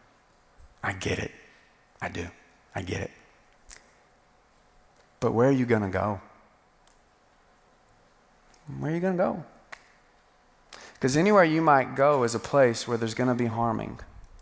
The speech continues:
and there's gonna be hurting because you're gonna be there. And you harm people and you hurt people.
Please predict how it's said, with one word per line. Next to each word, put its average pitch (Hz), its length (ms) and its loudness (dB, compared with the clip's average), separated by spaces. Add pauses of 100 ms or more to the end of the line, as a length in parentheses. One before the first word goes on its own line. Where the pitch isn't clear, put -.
(880)
and 110 100 -6
there's 98 140 -4
gonna 107 180 -2
be 101 120 -4
hurting 104 380 -4 (1700)
because 107 260 -4
you're 123 120 2
gonna 95 160 -2
be 98 140 -6
there. - 200 -6 (1700)
And 98 100 -4
you 107 100 0
harm 123 240 0
people - 320 -10 (1400)
and 92 120 -6
you 101 100 -2
hurt 98 200 -6
people. - 300 -12